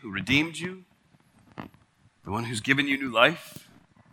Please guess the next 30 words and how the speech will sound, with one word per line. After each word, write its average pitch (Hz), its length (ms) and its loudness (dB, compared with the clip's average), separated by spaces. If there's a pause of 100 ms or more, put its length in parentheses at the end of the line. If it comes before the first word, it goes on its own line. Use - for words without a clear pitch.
(220)
the - 1500 -18
one 131 140 2
who's 123 140 0
given 139 180 4
you 131 60 2
security 151 580 4
and 117 100 -2
meaning 156 300 2
in 160 120 -4
life, 170 540 2 (1700)
the 113 60 -6
one 175 160 6
who 175 100 4
doesn't 190 280 6
just 175 200 2
love 123 220 8
you, 90 100 -8 (1160)
but 98 100 -10
likes 120 380 2
you. - 60 -16 (1900)
He 214 160 2
sees 110 320 2
you. 151 140 2 (2500)
He 226 120 6
sees 92 280 0
you. 127 200 -12
And 151 120 -4
not 160 100 8
only 156 140 2
that, 180 320 4